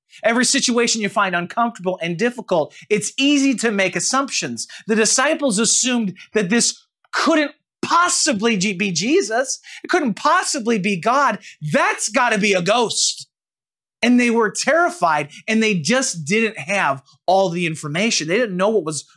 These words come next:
going on here. And in the same way, you and I, w-, we make the same assumptions about God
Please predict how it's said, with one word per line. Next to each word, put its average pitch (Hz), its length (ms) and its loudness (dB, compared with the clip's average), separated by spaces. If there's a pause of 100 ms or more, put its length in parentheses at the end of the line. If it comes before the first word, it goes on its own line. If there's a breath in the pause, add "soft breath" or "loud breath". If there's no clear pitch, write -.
going 185 300 2
on 220 240 2
here. 131 300 -8 (200 loud breath)
And 220 160 2
in 226 140 2
the 208 80 0
same 240 680 -2
way, 170 420 0 (160 soft breath)
you 185 320 0
and 220 100 0
I, 180 420 0 (200 soft breath)
w-, 226 180 -8
we 285 120 -2
make 277 240 -4
the 240 80 -6
same 247 320 -4
assumptions 233 800 -8 (200 soft breath)
about 185 300 0
God 180 360 0